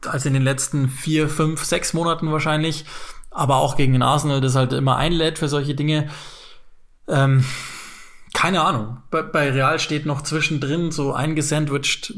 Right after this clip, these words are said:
der Clasico an gegen Barcelona. Keine Ahnung.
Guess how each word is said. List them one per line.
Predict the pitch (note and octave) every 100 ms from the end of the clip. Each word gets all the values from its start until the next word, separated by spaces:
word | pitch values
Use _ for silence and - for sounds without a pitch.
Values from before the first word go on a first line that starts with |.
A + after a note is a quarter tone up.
| - C3
der |
Clasico | B2+ D#3 F3 D3+ D3
an | D3 C#3+
gegen | C3+
Barcelona. | C3 C3 C3 D3 D#3 D3+ D3+ - - - - - - - - - - - - - -
Keine | - D3 C#3
Ahnung. | B2+ - -